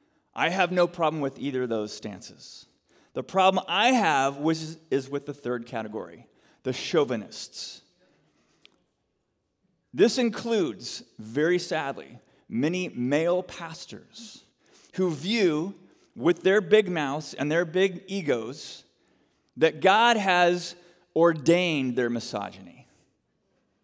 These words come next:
And there are so many awful stories of churches across our country where even though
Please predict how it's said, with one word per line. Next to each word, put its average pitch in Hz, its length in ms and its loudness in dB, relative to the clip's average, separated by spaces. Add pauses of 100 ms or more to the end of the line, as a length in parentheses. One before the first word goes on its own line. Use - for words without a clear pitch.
(1000)
And 135 200 -2
there 160 120 8
are 139 60 2
so - 320 2
many 202 180 0
awful 170 300 -6
stories 151 380 -4
of 117 80 -10
churches 156 360 -8
across 165 500 -6
our 160 160 -6
country 127 580 -10 (420)
where 131 460 2 (400)
even 190 280 0
though 156 440 2